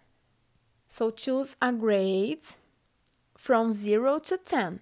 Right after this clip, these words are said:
Escolham uma nota de zero a dez e expliquem o porquê, ok?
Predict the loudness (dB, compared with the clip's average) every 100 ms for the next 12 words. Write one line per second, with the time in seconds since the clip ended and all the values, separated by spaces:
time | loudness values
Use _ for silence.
0 | -14 -12 -2 0 0 -2 -4 -2 -2 -4
1 | -4 -6 -4 -2 0 -2 -2 -2 -2 -4
2 | -8 -10 _ _ _ -2 -2 -2 -6 -6
3 | -4 -4 -4 -4 -8 -8 -8 -8 _ _
4 | _ _ _ _ _ -6 -6 -6 -4 0
5 | 0 -2